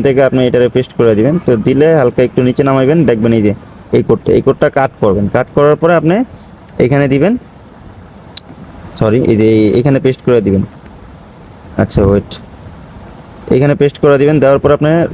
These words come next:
সাইন ইন দিবেন। তো এখানে যা মন চায় তা লিখতে পারেন, আপনি ডিলিট অ্যাকাউন্ট দিয়া yes my delete my account দেওয়ার পর এই যে ডিলিট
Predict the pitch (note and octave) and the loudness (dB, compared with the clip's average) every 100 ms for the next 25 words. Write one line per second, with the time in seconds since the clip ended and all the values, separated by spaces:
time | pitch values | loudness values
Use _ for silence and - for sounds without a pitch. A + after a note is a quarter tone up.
0 | - C3 A#2 C3 C#3 D3 G3+ G#3+ D#3 C#3 | -4 -2 2 2 2 2 0 0 2 2
1 | D3 C#3+ B2+ C#3+ D#3+ D#3+ E3 D#3 C#3+ C#3+ | 2 0 0 0 2 0 0 0 0 0
2 | D3+ - C3+ C3 F3+ B3+ - - - B2+ | 0 0 0 0 0 -4 -6 -6 -4 -2
3 | C3 C3+ C3+ C#3 C3+ C3 D3+ A#3 - - | 0 0 0 0 0 0 0 0 -4 -16
4 | - - - C3+ D3+ - - - A#2+ A#2 | -20 -12 -2 0 0 -2 -16 -4 -2 0
5 | B2+ C3 A#2 B2+ B2 A2+ G#2 G2+ - - | 0 0 0 0 0 0 -2 -2 -8 -6
6 | - C3+ F3 D3 B2+ A2 A#2+ B2 | -2 0 0 0 0 0 0 0